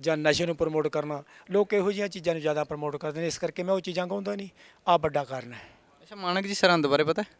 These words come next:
Speaker 1: ਬਿਲਕੁਲ ਜੀ, ਕਲਗੀਧਰ ਪਾਤਸ਼ਾਹ ਗੁਰੂ ਗੋਬਿੰਦ ਸਿੰਘ ਮਹਾਰਾਜ ਜੀ ਦੇ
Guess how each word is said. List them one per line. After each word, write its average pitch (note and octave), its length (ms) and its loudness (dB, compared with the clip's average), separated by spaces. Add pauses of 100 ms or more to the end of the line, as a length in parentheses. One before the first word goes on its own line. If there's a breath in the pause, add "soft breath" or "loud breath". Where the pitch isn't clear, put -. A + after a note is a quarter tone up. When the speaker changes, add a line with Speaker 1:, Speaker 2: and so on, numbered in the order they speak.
(600 loud breath)
Speaker 1:
ਬਿਲਕੁਲ G3+ 300 0
ਜੀ, B3 280 -2 (420 soft breath)
ਕਲਗੀਧਰ F#3+ 400 2
ਪਾਤਸ਼ਾਹ F3 360 2
ਗੁਰੂ E3+ 180 -4
ਗੋਬਿੰਦ E3+ 180 0
ਸਿੰਘ F#3 140 -6
ਮਹਾਰਾਜ D#3+ 380 2
ਜੀ D#3 100 -4
ਦੇ D#3+ 260 0